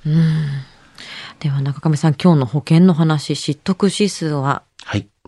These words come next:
Speaker 2: ズバリ九十六です。
Speaker 1: はい、九十六。
Speaker 2: はい。あの、貯蓄をした方でですね、こう、運用に関して長期的にできる方は、まあ、よろしいかと思います。
Speaker 1: はい。
Speaker 2: まあ、しかし、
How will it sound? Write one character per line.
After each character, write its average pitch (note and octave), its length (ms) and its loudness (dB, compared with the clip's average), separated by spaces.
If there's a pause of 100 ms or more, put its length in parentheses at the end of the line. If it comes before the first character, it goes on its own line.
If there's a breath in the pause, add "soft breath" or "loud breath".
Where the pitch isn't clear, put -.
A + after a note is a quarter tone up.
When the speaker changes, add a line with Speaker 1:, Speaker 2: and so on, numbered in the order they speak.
(480 soft breath)
Speaker 2:
ズ F#2+ 140 0
バ C3 160 0
リ B2 220 -2
九 - 280 2
十 A2 260 2
六 F2+ 220 0
で G#2+ 120 -2
す。 - 340 -10
Speaker 1:
は - 380 -14
い、 - 100 -20
九 - 220 -10
十 - 120 -8
六。 D3+ 440 -6
Speaker 2:
は D3+ 160 2
い。 D#2 100 0 (840 loud breath)
あ G2 80 2
の、 G2+ 160 4
貯 A2+ 160 0
蓄 - 340 -2
を A3+ 80 6
し - 140 -2
た G#3+ 180 0
方 G#3+ 280 0
で A2 100 -2
で D#2 160 -2
す - 160 -2
ね、 G2 240 2
こ F#2 260 0
う、 G2+ 80 2
運 A#2+ 120 2
用 C3 160 4
に C3 120 4
関 B2 260 2
し - 120 -4
て E2 380 -4
長 A#3+ 200 0
期 - 100 -8
的 - 300 0
に A3+ 60 6
で A#3 100 4
き C4 140 -2
る A3+ 100 4
方 A2+ 300 0
は、 E2+ 260 0
ま E2 300 -2
あ、 - 0 - (420 loud breath)
よ A2+ 80 0
ろ G#2 80 2
し - 140 -2
い F#2 40 0
か F2+ 120 -4
と - 120 -6
思 D#2 200 0
い - 20 0
ま D#2+ 140 0
す。 - 320 -10
Speaker 1:
は D#3 200 -8
い。 C3+ 140 -12
Speaker 2:
ま D#3 120 2
あ、 - 20 4
し - 160 -6
か A#3 160 2
し、 E3 600 2